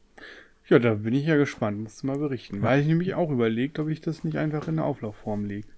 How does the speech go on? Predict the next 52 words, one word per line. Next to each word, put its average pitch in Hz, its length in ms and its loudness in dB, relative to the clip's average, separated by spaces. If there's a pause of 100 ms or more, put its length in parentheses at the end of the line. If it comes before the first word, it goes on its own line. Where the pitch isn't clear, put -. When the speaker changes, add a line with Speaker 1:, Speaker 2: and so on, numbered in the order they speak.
(380)
Speaker 2:
Ja, 113 60 0
das 131 120 2
Problem 147 320 2
ist 165 100 -2
halt, 147 120 2
man 147 100 2
braucht 143 240 2
relativ 135 320 0
große - 260 -6
Fläche, 156 320 0
weil 101 80 4
du 101 80 -2
die 104 80 0
Spargelstangen 127 520 2
ja - 20 2
nicht 117 140 0
übereinander 123 380 2
legen - 200 -2
kannst, - 260 -8
ne? 135 140 0
Das 127 160 -2
ist 120 140 -4
halt 117 100 0
das 117 120 -4
große 117 220 -2
Problem 117 320 -2
an 113 80 -2
der - 80 -2
Sache. 113 200 -4
Die 110 60 0
müssen 123 220 0
ja 117 360 2
flach 135 340 0
liegen. 135 420 2 (680)
Und 156 80 4
Speaker 1:
Ja. 127 60 4
Speaker 2:
so 123 80 2
eine 127 120 2
Auflaufform 139 440 2
muss 139 160 -2
man 131 120 0
finden, 123 280 2
die 113 140 0
du 117 100 2
dann 117 140 6
auch 113 80 4
noch 110 180 -2
gut - 300 -6
abdichten 107 420 -4
kannst, - 240 -6
ne? 135 260 0
Also, 107 440 2